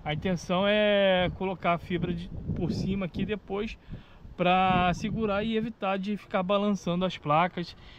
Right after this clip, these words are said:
e tal. Então vai ser uma do lado de cá, mais outra mais ou menos ali e depois mais duas do lado de lá também.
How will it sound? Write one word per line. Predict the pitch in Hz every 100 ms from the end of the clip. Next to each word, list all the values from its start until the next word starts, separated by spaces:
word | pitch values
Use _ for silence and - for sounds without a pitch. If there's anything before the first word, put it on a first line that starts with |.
| - - -
e |
tal. | 175 147 113 - - - - - - - -
Então | -
vai | 214 226
ser | 277
uma | 294
do | 269
lado | 269 262
de |
cá, | - 240 269 - - - - - - - - - -
mais | 180 262 277
outra | 240 240 226
mais | 220 254 233
ou |
menos | 226 254 320 302
ali | 254 220 302 - - - - - - - - - - - - - - - -
e | - 240
depois | 269 - 254 240
mais | 277 240
duas | 175 202 269 262
do | 233 254
lado | 247 226
de | 220
lá | 240 226
também. | 254 226 131